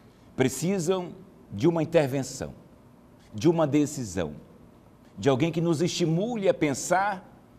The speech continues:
que nós estamos numa condição de escravos tantas vezes. Precisamos de libertação. E de quantas libertações nós não precisamos?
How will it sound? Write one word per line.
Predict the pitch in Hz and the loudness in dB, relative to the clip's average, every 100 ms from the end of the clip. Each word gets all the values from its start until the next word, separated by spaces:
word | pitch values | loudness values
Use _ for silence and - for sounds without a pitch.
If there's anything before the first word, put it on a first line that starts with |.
| - | -8
que | - | -2
nós | 147 165 156 | 2 2 0
estamos | 143 170 175 170 | -2 0 0 0
numa | 160 156 | 0 0
condição | 170 165 151 - 175 165 | 0 0 -2 -2 -4 -4
de | |
escravos | 165 - - 143 135 104 95 - | -6 -8 -2 2 2 -2 -8 -6
tantas | 104 87 95 - | -6 -4 -6 -8
vezes. | 76 67 62 60 - - - - _ - - - - - - - - - - - - | -10 -10 -14 -20 -20 -20 -20 -20 _ -20 -20 -20 -20 -20 -20 -20 -20 -20 -20 -20 -4
Precisamos | 127 135 127 104 110 110 107 101 82 | 0 0 0 0 2 2 0 -4 -8
de | 95 104 | -6 -4
libertação. | 98 98 - 92 - - 71 - - - - - - - - - - | 0 0 0 -4 -4 -14 -14 -18 -20 -20 -20 -20 -20 -20 -20 -20 -6
E | 120 | -4
de | 110 135 | -2 -4
quantas | - 202 254 254 160 113 | 4 6 6 0 -4 -2
libertações | 127 113 120 120 110 - 208 185 | 0 2 0 -2 -4 -4 -4 -4
nós | 135 127 | -6 -6
não | 135 | -8
precisamos? | 127 120 113 113 - 269 208 - - | -8 -8 -6 -4 -6 -6 -16 -16 -20